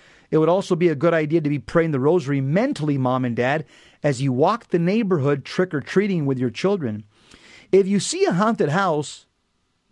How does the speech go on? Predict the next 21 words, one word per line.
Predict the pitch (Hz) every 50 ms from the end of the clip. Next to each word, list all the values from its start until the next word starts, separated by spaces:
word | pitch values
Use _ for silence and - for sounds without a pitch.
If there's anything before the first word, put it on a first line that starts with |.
| _ -
uh, | 143 143 -
if | - 165 156
you, | 180 185
if | - 185 170
you | 170
see | 170 - 294 302
a | 269
house | 160 165 175 185 - -
dressed | 135 113 117 147 175 170 151 - - - _ _ _ _ _ _ _ _ _ _ _ _ _ _ _ _ _ _ _ _ _ _ -
or | - 139
decorated | 127 107 180 196 190 - 156 147 147 147 -
like | 147 139 135
a | 131
haunted | 127 160 170 - 143 120
house | 143 156 156 -
or | 147 131
graveyard | 113 135 156 180 170 156 139 135
with | 127 113
skeletons | - - - 151 151 151 143 - 160 147 127
and | 120
skulls, | 104 - - - 175 175 151 131 -